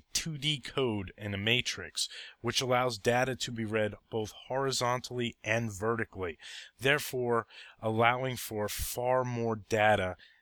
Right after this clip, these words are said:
and other features like error correction into the Q R code to be scanned in. The Q R code can be read in three hundred and sixty degrees because it has what is a, called a position detection patterns around it.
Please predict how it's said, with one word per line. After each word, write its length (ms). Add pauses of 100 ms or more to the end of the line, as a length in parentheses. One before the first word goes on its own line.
(220)
and 240
other 220
features 500
like 240
error 240
correction 680 (400)
into 600 (100)
the 80
Q 300
R 140
code 380 (160)
to 140
be 80
scanned 440
in. 200 (160)
The 60
Q 280
R 160
code 420
can 200
be 120
read 500 (100)
in 160
three 300
hundred 320
and 100
sixty 400
degrees 680 (440)
because 340
it 80
has 460
what 180
is 260
a, 120
called 340
a 120
position 800
detection 560
patterns 560
around 380
it. 120